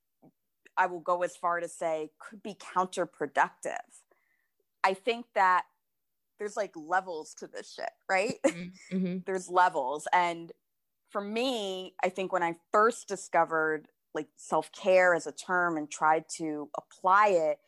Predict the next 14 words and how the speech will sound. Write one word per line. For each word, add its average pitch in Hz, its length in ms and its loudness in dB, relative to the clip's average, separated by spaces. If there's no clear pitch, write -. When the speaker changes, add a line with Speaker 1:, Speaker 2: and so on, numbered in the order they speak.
Speaker 1:
it 190 240 0
was 170 540 2
the 180 60 -4
pampering, 180 880 -8
right? 180 420 6
It 170 160 2
was 160 380 4
Speaker 2:
Mm. - 20 -4
Speaker 1:
like, 156 320 4
yeah, 170 460 4
I'm 185 580 2
going 175 440 -8
to, 165 420 0
um, 160 500 4